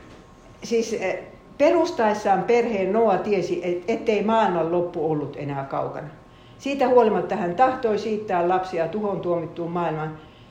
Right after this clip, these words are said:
Ja tässä on nyt meille se, se ohje, että vaikka Jeesuksen tulo olisi kuinka lähellä, niin meidän pitää kumminkin istuttaa se omenapuu ja toimia niin kuin normaalisti ja yrittää rakentaa tätä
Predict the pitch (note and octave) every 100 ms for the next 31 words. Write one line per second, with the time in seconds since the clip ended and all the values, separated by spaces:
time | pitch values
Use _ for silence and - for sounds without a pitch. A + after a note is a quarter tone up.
0 | - - G#3 G3 - G3 B3+ B3+ G#3+ G#3+
1 | C#4+ C4+ C4+ B3 G#3 - G3+ F3+ - -
2 | G#3 F#3+ G#3+ A3 F3+ - - - D#3 -
3 | - - - G3+ G3 G3+ A3+ A3 - F#3+
4 | F#3+ F3+ F3+ F3 - C#4+ D4 F#3+ E3+ E3+
5 | F3+ D#3+ D#3+ F3 F#3 E3+ D#3 D#3 D#3+ D#3+
6 | - C4 G#3+ - - D3 - - - -
7 | - A3 A3 F3 - D#3 F3 E3+ D#3+ D3+
8 | C#3+ D#3 D3 C#3+ - - G#3 F#3 D3+ D#3+
9 | G#3 A#3 G3+ F#3 - - F#3 F#3+ E3+ D3+
10 | C#3+ C#3+ - D3 C#3 C3+ - - - -
11 | - - - - - - - - - -
12 | - - - G#3 A#3 G#3 G3 E3+ - -
13 | - - - - G3+ A3+ A3+ G3+ D#3+ D#3+
14 | D#3 D#3 D3 D#3